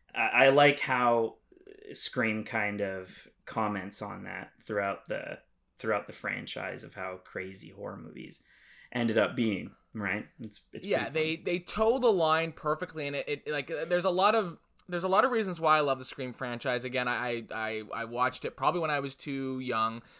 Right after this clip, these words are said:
Speaker 2: Like, I was f-, I would have been four when the first one came out. And I actually read an article that said Scary Movie, which I think the first one was released after Scream two, I believe, in nineteen ninety-nine. I'm not a hundred percent sure on that.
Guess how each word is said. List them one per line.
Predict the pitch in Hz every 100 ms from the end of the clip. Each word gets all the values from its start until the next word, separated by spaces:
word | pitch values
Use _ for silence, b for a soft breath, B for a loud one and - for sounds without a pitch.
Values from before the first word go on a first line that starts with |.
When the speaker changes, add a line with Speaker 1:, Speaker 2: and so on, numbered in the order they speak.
| b
Speaker 2:
Like, | 123
I | 135
was | 135
f-, | - - - - - -
I | 101
would | 131
have |
been | 123
four | - 143 135 131
when | 123
the |
first | 113 120 113
one | 123 117
came | 120 113
out. | 110 110 107 b b b -
And | 131 135 135 131 131 - - 92 107
I | 165
actually | 175 202 247
read | 190
an | 160
article | 147 170 160 135
that | 131 131 -
said | - 139 127
Scary | - 170 196
Movie, | 202 156 160 147
which | 131 - -
I | 139
think | 170 190
the | 160
first | - - 170 185 -
one | 185 185
was | 160 135
released | 147 139 147 139
after | 143 131 127
Scream | - - 135 131 123 117
two, | - 143 165
I | 165
believe, | 165 165 185
in | 139
nineteen | 123 117 -
ninety-nine. | 127 117 113 127
I'm | 127
not | 120 117
a | 110
hundred | 113 117
percent | - 104
sure | - 117
on | 117
that. | 135 175